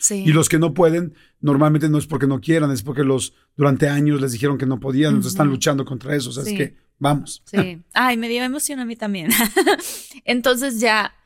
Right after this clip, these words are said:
Speaker 1: mi papá le dio la bendición, así literalmente.
Speaker 2: Ah, o sea, le dio la
Speaker 1: O sea,
Speaker 2: bendición.
Speaker 1: padre, es, no, con el Padre, Hijo, Espíritu Santo le dio la bendición.
Speaker 2: No.
Speaker 1: Claro que sí, tienes mi bendición.
Speaker 2: ¿Esto cuánto tiempo antes del anillo fue?
Speaker 1: Esto ocurrió por ahí de mi cumpleaños, cerca de mi cumpleaños.
Speaker 2: Ok.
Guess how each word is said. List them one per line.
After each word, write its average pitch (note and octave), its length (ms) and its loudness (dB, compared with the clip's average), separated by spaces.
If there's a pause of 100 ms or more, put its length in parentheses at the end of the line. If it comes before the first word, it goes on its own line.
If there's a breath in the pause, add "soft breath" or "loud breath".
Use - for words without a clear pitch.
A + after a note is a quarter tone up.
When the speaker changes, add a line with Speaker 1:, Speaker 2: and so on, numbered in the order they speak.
(400)
Speaker 1:
mi A3+ 200 4
papá F#3+ 280 0
le G3+ 140 -2
dio F#3+ 140 -2
la F#3+ 120 -2
bendición, F#3 520 -4
así G#3 220 -4
literalmente. F#3 880 -10 (100)
Speaker 2:
Ah, D3+ 80 0
o - 20 2
sea, D3+ 260 2
le D#3+ 100 2
dio D3 120 4
la G3 100 4
Speaker 1:
O C4+ 40 0
sea, B3 200 2
Speaker 2:
bendición. C#3+ 100 -4
Speaker 1:
padre, G#3+ 380 0
es, G3+ 100 -6
no, G3+ 140 -4
con C#4 100 -8
el G#3+ 80 -6
Padre, G3 280 -2
Hijo, G#3+ 140 -6
Espíritu G#3 360 -14
Santo G3+ 340 -12
le G3+ 100 -14
dio F3+ 140 -14
la F#3+ 80 -14
bendición. F3+ 420 -2
Speaker 2:
No. D3 120 2
Speaker 1:
Claro F#3 280 2
que E3+ 80 -12
sí, B3 160 -10
tienes A#3 260 -6
mi G#3 120 -6
bendición. F#3 580 -8
Speaker 2:
¿Esto G#3+ 320 2
cuánto F#3+ 220 2
tiempo E3+ 200 2
antes F3+ 220 0
del D#3+ 100 2
anillo D3 240 2
fue? G3 160 0
Speaker 1:
Esto C#4+ 220 0
ocurrió C4+ 640 0
por B3 140 0
ahí A3+ 120 2
de B3 100 -2
mi B3+ 120 -6
cumpleaños, G3+ 880 -4 (140)
cerca A3+ 340 -2
de B3 80 0
mi A3 120 -6
cumpleaños. F#3+ 580 -8
Speaker 2:
Ok. C#3+ 60 2